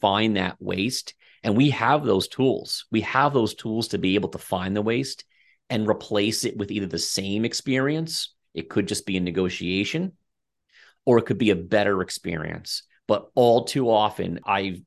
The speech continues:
doing this for, for many decades, I have never found anybody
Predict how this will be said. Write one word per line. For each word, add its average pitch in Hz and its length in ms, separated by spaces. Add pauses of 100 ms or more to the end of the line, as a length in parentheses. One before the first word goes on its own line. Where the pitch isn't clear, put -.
doing 135 220
this - 160
for, 101 220
for 95 320 (260)
many 120 200
decades, 87 640 (760)
I 120 140
have 117 180
never 117 200
found 120 300
anybody 98 640